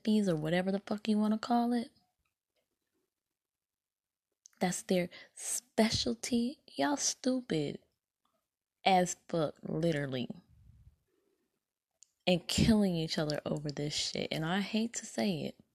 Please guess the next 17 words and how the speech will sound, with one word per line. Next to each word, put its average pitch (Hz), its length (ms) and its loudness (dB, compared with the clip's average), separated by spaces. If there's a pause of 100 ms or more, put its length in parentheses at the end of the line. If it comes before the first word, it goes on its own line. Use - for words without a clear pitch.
(1400)
but 175 320 4
we 185 120 2
have 160 260 -2
literally 170 800 0
been 151 340 -4
duped - 380 2 (340)
by 160 180 2
the 151 180 -6
English 202 500 -2
word. 151 420 -4 (2500)
So - 280 4
I 208 140 0
can - 360 -4
confidently 190 880 -2
tell 170 500 -2 (500)
Piedmont 220 540 2
Hospital 269 680 -2